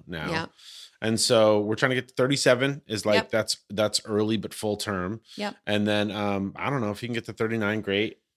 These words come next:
Speaker 1: But, uh, newsflash, babies take a lot of energy. And <laughs> so we might not have a show,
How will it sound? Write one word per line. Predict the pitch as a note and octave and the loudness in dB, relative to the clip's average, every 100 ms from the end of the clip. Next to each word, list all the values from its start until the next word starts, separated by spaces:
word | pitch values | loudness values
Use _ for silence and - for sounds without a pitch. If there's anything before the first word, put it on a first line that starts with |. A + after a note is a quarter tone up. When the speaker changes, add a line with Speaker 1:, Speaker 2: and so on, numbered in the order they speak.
| _ - | _ 4
Speaker 1:
But, | C3+ B2 - _ _ _ _ | 6 4 -4 _ _ _ _
uh, | A#2 G#2 G#2 | 0 2 2
newsflash, | A#2 C3+ C#3+ A#2+ G2 A2 - - | 2 2 4 4 2 2 -4 -2
babies | A2+ G#2 G2+ | 0 2 0
take | G#2+ | -2
a | G2 | 0
lot | F#2+ | 0
of | F2+ | 0
energy. | F2 E2+ F#2 G2+ - - - _ | -2 -2 -4 -4 -6 -20 -20 _
And | - A2+ A2 G#2+ | -4 0 0 -2
<laughs> | |
so | F#2+ - - | -4 -4 2
we | A#2+ | 4
might | A#2+ B2+ | 4 2
not | B2 A#2 | 0 -2
have | A#2 | -4
a | |
show, | G#2 - F#2+ E2+ F#2+ | -6 -2 -2 -2 -6